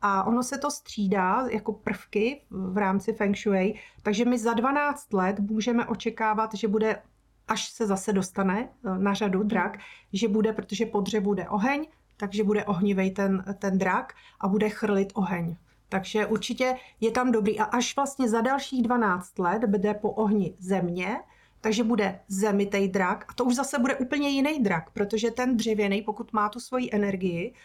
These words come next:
Speaker 1: tak má tu největší sílu, má ten největší potenciál.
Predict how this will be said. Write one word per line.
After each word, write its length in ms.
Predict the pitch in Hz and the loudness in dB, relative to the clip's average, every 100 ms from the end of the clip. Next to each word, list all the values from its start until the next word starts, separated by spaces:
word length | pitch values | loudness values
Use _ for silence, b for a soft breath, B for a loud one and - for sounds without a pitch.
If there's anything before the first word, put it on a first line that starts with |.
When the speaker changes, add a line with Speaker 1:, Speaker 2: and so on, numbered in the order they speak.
| B B | B B
Speaker 1:
tak 160 | 214 226 | -2 2
má 160 | 240 | 2
tu 120 | 247 | 4
největší 560 | 254 240 233 262 - 269 | 2 4 2 0 -4 -8
sílu, 340 | - 262 220 | -6 -2 2
má 160 | 185 196 | 2 2
ten 220 | 233 240 | 2 2
největší 440 | 247 240 269 262 247 | 4 2 0 -2 -4
potenciál. 640 | 254 254 254 247 180 160 | -2 0 0 0 -4 -4